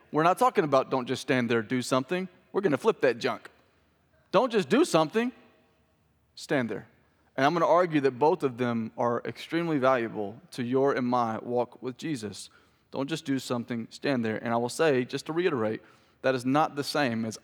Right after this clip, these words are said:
idle. It's not being idle. It's being intently listening and waiting for God. Let's look at Acts chapter one, verses one and five, and I want you to see kind of where we're gonna let this thing unfold, okay?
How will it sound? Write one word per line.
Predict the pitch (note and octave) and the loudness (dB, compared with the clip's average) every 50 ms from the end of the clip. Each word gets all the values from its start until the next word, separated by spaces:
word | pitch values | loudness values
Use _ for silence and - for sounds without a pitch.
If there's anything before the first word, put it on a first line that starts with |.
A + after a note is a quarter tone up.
| _ - | _ -2
idle. | G2+ A#2 G#2+ F#2+ - - - _ _ _ _ _ _ _ _ _ _ _ - | -2 -2 -2 -4 -8 -12 -20 _ _ _ _ _ _ _ _ _ _ _ -12
It's | - - | -4 0
not | D3+ E3 D#3 | 0 0 0
being | E3 F3 D#3+ | 0 -2 0
idle. | A2 C3 A#2+ A#2 G#2+ G2+ F#2 - - _ _ _ _ _ _ _ _ _ _ _ _ _ - - | 2 2 2 2 0 -2 -6 -8 -16 _ _ _ _ _ _ _ _ _ _ _ _ _ -10 -10
It's | - | -6
being | - C3+ C#3 C3+ B2+ | -2 0 0 0 0
intently | A#2+ A2+ A2 - D3+ D3 - - B2 A2+ A2 G#2 G2 A#2+ - | -2 -4 -4 -4 -4 -4 -2 -4 -4 -4 -4 -6 -8 -12 -8
listening | - C3 C3+ B2+ - C#3 A#2 G#2+ G2 F#2+ - _ - | -4 -4 -4 -4 -4 -6 -6 -6 -8 -10 -12 _ -10
and | A#2+ A2+ A2 A2 | -8 -8 -6 -2
waiting | G#2+ A#2 A#2+ B2 A2+ A2 G#2 G2 G2 _ _ _ _ _ _ _ | 0 0 2 2 0 -2 -6 -8 -12 _ _ _ _ _ _ _
for | - A#2 | -10 -6
God. | A2+ - A#2 A2 G2+ F#2 - _ _ _ _ _ _ _ _ _ _ _ _ _ _ _ _ _ - | -2 0 0 0 -2 -4 -8 _ _ _ _ _ _ _ _ _ _ _ _ _ _ _ _ _ -6
Let's | B2+ C3+ - | -6 -4 -2
look | E3 E3+ - | -4 -2 0
at | D3 E2 | 0 2
Acts | G2+ B2+ - - | 2 0 0 0
chapter | - C3 - - C3 | -2 -2 -2 -2 -6
one, | B2 B2 B2 A#2+ | -4 -4 -4 -4
verses | A2 A2 G#2+ A#2 A2 | -4 -6 -8 -8 -8
one | A2 A2+ | -8 -8
and | A2+ G#2+ - | -8 -8 -6
five, | - A2 G#2+ G2+ G2 - | -4 -2 -2 -2 -6 -8
and | - A#2+ | -8 -6
I | A#2 | -6
want | A#2+ B2+ B2+ - | -4 -4 -6 -6
you | C3+ | -6
to | A#2+ A#2 | -8 -8
see | G#2+ - - C#3+ B2 G#2+ | -8 -6 -4 -4 -4 -4
kind | - - A#2 A#2+ | -4 -6 -6 -6
of | A#2 G#2+ | -6 -4
where | A#2 A#2 | -4 -4
we're | A2+ A2+ A2+ | -4 -4 -6
gonna | G#2 A2 A2 | -6 -6 -4
let | G#2+ A2 G#2+ - | -4 -6 -6 -8
this | G#2 - | -10 -12
thing | - A#2 A2+ G#2+ | -10 -8 -8 -8
unfold, | G#2 G#2 G2 - A2+ A2 G#2+ - | -8 -10 -10 -10 -10 -10 -10 -12
okay? | - - - C3+ C3+ C3+ | -12 -4 -2 -2 -2 -2